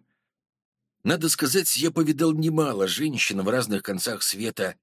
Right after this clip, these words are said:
но ни разу мне не приходилось лицезреть более величественную даму, чем та, что появилась на ступенях лестницы.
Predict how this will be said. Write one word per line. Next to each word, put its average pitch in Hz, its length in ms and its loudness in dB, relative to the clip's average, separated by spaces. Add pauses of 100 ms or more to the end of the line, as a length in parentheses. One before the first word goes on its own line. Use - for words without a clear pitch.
(340)
но 110 140 0
ни 131 160 0
разу 120 400 -2
мне 98 100 0
не 107 140 0
приходилось 110 560 -4
лицезреть 110 680 -4
более 120 600 -4
величественную 95 760 -4
даму, 117 420 -12 (300)
чем - 460 0
та, 135 160 -2
что 135 240 -4
появилась 98 640 -2
на 95 80 -6
ступенях 87 580 -8
лестницы. - 640 -10